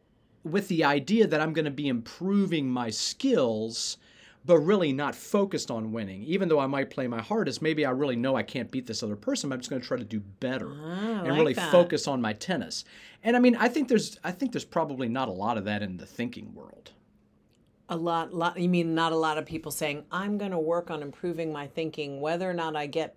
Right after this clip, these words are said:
Speaker 2: whether or not I win this conversation.
Speaker 1: Yeah.
Speaker 2: I wanna win this argument or conversation. I wanna be a better thinker."
Speaker 1: Oh, yeah. I think there's
Speaker 2: Yeah.
Speaker 1: just so little of that. I think
Speaker 2: Yeah.
Speaker 1: that a lot of people consider that to be quite a naive way to go into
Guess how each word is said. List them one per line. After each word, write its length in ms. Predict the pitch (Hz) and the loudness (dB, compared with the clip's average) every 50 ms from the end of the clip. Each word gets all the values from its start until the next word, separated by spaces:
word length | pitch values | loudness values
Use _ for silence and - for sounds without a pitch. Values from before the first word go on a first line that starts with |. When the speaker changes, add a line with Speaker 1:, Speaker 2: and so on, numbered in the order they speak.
| _ - | _ -8
Speaker 2:
whether 340 | 156 165 175 185 202 208 196 | -4 -2 0 0 0 0 0
or 40 | 180 | 0
not 180 | 170 165 156 | 0 2 2
I 80 | 156 151 | 2 0
win 260 | 143 147 165 160 160 | 0 0 0 0 0
this 180 | 160 151 151 - | 0 -2 -4 -6
conversation. 800 | - 160 151 147 143 139 - - 147 151 143 - 147 139 135 - _ - - - | -8 -8 -8 -8 -8 -10 -8 -6 -6 -6 -6 -8 -12 -14 -14 -16 _ -20 -14 -4
Speaker 1:
Yeah. 180 | - 143 143 - | 2 4 4 6
Speaker 2:
I 160 | 160 175 185 190 | 8 8 8 8
wanna 400 | 185 180 175 165 165 151 139 139 - - - | 8 6 4 4 2 0 -2 -4 -14 -14 -6
win 500 | 156 170 175 170 151 143 135 139 143 139 | -2 0 2 2 2 2 -2 -4 -6 -4
this 200 | 151 151 147 - | -4 -4 -4 -2
argument 440 | - 147 151 135 147 143 139 127 101 | -2 -2 -2 -2 -4 -6 -6 -6 -8
or 60 | 143 | -8
conversation. 540 | - - 143 139 139 - 156 143 - 151 127 | -8 -8 -8 -8 -6 -4 -4 -4 -4 -6 -12
I 120 | - 143 165 | -8 -6 -4
wanna 220 | 175 170 160 156 | -4 -2 -4 -4
be 140 | 139 156 147 | -4 -4 -4
a 60 | 135 | -6
better 300 | 107 - 131 120 110 90 | -4 -6 -8 -8 -8 -10
thinker." 560 | - - - - - - - - - - - - _ _ _ _ _ - | -14 -16 -16 -14 -14 -14 -16 -16 -18 -18 -20 -20 _ _ _ _ _ 0
Speaker 1:
Oh, 280 | - 208 226 220 196 170 | 4 6 6 8 6 6
yeah. 340 | 156 170 180 160 127 120 117 | 6 6 6 6 6 4 2
I 100 | 165 175 | 0 0
think 200 | 175 214 202 - | 2 2 0 2
there's 140 | 143 160 143 | 2 0 0
Speaker 2:
Yeah. 40 | - | 0
Speaker 1:
just 180 | 151 147 - - | -2 -4 -2 0
so 200 | - - 185 165 | 4 6 6 6
little 360 | 135 120 127 143 143 131 120 | 6 4 2 2 2 2 0
of 120 | 113 101 101 | -2 -2 -4
that. 300 | 113 101 92 90 90 - | -4 -4 -6 -8 -10 -6
I 100 | - 151 | -4 -4
think 220 | 160 - 190 175 - | -2 -2 -2 -4 -2
Speaker 2:
Yeah. 60 | - 147 135 | -2 -2 -4
Speaker 1:
that 140 | 139 - - | -4 -4 -8
a 100 | - 139 | -6 -2
lot 160 | 135 143 143 139 | 0 0 0 0
of 80 | 127 | -2
people 440 | - 147 131 - 131 123 120 117 117 117 | -4 -6 -6 -4 -2 -2 0 0 -2 -2
consider 460 | - 135 117 - - - 123 120 110 | -4 -6 -6 -6 -4 -4 -4 -4 -2
that 200 | 113 113 113 - | -4 -4 -6 -6
to 60 | - 113 | -8 -8
be 160 | 104 107 104 | -6 -8 -8
quite 360 | 107 - - 123 117 117 113 | -8 -8 -8 -6 -6 -6 -6
a 100 | - 110 | -6 -6
naive 840 | 101 104 107 107 107 110 110 113 113 117 107 104 107 104 107 104 101 | -6 -4 -4 -4 -6 -6 -6 -8 -10 -10 -10 -8 -8 -8 -8 -8 -8
way 240 | 92 98 101 104 104 | -8 -6 -4 -4 -4
to 100 | 104 98 | -4 -6
go 220 | 101 107 101 101 | -4 -2 -2 -2
into 840 | - 110 107 104 101 98 - - 110 101 98 95 92 90 87 87 90 | -2 -6 -8 -8 -8 -10 -10 -10 -10 -10 -10 -10 -12 -12 -14 -16 -18